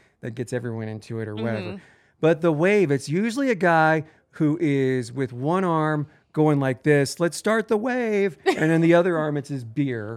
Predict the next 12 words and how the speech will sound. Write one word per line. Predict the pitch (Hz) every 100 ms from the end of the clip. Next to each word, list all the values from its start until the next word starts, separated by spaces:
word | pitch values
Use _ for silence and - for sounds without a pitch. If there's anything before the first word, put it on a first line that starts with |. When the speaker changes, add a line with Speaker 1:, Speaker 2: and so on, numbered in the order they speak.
| 123
Speaker 1:
right? | 127 127
Speaker 2:
Yes, | 170 170 151 -
of | - -
course, | 220 170 220
as | 254 262
is | 254
customary. | 220 - 170 156 165 185
Speaker 1:
And | 170 160
it's | 151 -
probably | - 202 156 160
the, | 160 170
the, | - - 196 147